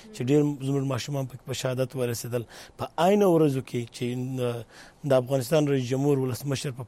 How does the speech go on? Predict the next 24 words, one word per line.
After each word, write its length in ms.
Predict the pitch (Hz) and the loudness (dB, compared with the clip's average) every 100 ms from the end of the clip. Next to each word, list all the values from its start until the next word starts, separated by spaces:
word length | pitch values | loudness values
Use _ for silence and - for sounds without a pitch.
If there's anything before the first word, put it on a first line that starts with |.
| 135 | -6
پاکستان 480 | 120 127 - 151 156 | -6 -8 -2 0 0
کې 140 | - 135 | -2 -4
دی، 80 | 120 - - | -4 -10 -18
چې 80 | - 127 127 | -10 -4 0
کابل 240 | 131 175 | 2 2
ته 140 | 165 | 2
را 120 | 156 143 | 0 0
رسیږي، 340 | 131 - 165 143 131 | -2 -2 -2 -2 -6
په 40 | |
پکتیکا 500 | 120 123 - 131 147 | -4 -6 -6 0 2
کې 200 | 139 131 113 _ - - | 2 -6 -12 _ -20 -6
د 60 | 139 | 0
والیبال 500 | 135 131 139 151 156 | 4 4 4 2 2
په 160 | - | 0
یو، 120 | 139 127 131 | -4 -4 -4
یو، 220 | 131 127 | -4 -2
یو 140 | 131 127 127 131 | -4 -4 -4 2
میله 240 | 139 143 | 4 2
کې 140 | - 135 | 0 -6
هلته 140 | 123 - | -8 -10
حمله 220 | - 135 | -6 -2
کېږي، 240 | 135 143 120 | -2 -2 -6
چې 60 | 131 | -6
در 100 | 131 | -6